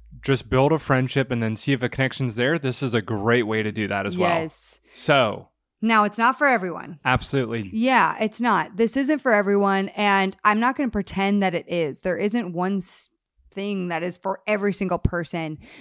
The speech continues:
Speaker 2: But for the person who is like I was, the fir-, person who finds himself committing too soon, the person who's giving their heart way too early on, the person who is always left disappointed, confused, and hurt,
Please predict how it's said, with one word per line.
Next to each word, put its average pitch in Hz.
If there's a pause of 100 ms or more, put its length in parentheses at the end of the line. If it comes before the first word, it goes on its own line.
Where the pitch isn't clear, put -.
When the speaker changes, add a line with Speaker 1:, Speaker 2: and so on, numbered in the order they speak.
(120)
Speaker 2:
But 226
for 254
the 262
person 311
who 294
is 262
like 214
I 170
was, 139 (540)
the 226
fir-, 262
person 277
who 262
finds 190
himself 180
committing 165
too 156
soon, 147
the 151
person 254
who's 214
giving 202
their 185
heart 165
way 170
too 170
early 165
on, 151
the 156
person 254
who 208
is 185
always 269
left 214
disappointed, 240
confused, 208
and 180
hurt, 214